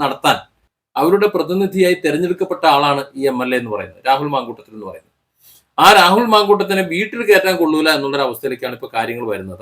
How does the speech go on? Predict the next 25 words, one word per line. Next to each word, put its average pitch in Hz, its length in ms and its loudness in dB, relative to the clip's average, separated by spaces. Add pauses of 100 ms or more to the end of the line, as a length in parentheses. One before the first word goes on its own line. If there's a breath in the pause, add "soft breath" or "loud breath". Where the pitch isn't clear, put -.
അതായത് 165 260 0 (440)
കാണാൻ 175 380 6
കൊള്ളാവുന്ന 185 440 6
ഒരു 175 120 0
പെണ്ണുണ്ടെന്നുണ്ടെങ്കിൽ 127 800 -4 (360)
അവിടെ 160 320 4
അടുപ്പിക്കാൻ 196 480 2
പറ്റാത്ത 147 360 -2
ഒരു 139 120 0
വ്യക്തിയായി 139 400 0
രാഹുൽ 127 280 -4 (100)
മാങ്കൂട്ടത്തിൽ 120 460 -8 (140)
മാറിയിട്ടുണ്ടെന്നുണ്ടെങ്കിൽ 110 880 -8 (380)
അത് 208 240 0
അപകടമാണ്. 113 540 -4 (400)
ഞാൻ 165 220 2
പറയുന്നത് 214 360 6
ഇത്തരത്തിലുള്ള 202 420 2 (100)
ബന്ധങ്ങളോ 190 500 0 (380)
അല്ലെങ്കിൽ 170 320 -2
അവരുടെ 165 220 -2 (100)
സെക്ഷൽ 175 280 -6
റിലേഷൻഷിപ്പോ 160 580 -4 (120)
ഫ്രണ്ട്ഷിപ്പോ 151 480 -6 (180)
ചാറ്റോ 147 400 -2